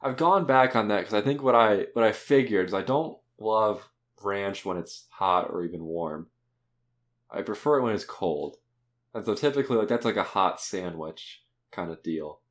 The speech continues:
I'd probably like that, though, I feel. And same thing with the buffalo ranch ch-, chicken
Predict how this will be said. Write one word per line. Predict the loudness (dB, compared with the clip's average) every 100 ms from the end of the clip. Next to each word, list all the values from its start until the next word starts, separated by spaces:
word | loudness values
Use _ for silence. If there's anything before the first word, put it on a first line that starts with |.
| _ _ _ _
I'd | 4 6
probably | 10 10 10
like | 8 6 2
that, | -6 -6
though, | -8 -8 -10 _
I | -12
feel. | -8 -6 -6 -8 _ _ _ _ _ _
And | -2
same | 2 2
thing | 4
with | 2 0
the | 2
buffalo | 2 0 0 0
ranch | 0 -2 -4 -8
ch-, | -12 -16
chicken | -10 -8 -8 -10